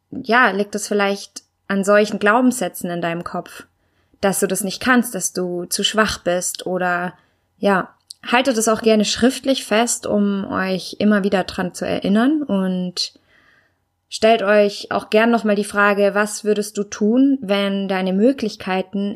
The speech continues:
endlos sind? Würdest du dann vielleicht, ja, andere Dinge tun, jeden Tag? Und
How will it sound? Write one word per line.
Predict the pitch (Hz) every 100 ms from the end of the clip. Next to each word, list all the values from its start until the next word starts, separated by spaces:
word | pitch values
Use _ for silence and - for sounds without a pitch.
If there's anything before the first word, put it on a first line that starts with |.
| -
endlos | 262 277 190 175 175 -
sind? | 175 170 - _ _ _ _ _ _ _ _
Würdest | - 202 226
du | 202
dann | 196 185
vielleicht, | 190 180 180 - - - _ -
ja, | 175 190 208
andere | - 208 254 262
Dinge | 285 285 294
tun, | 302 311 349 349 _ _
jeden | - 262 277
Tag? | 277 269 302 - _ _ _ _ _ _ - _ _ _ _ _
Und | 214 214 214 208 208 214 -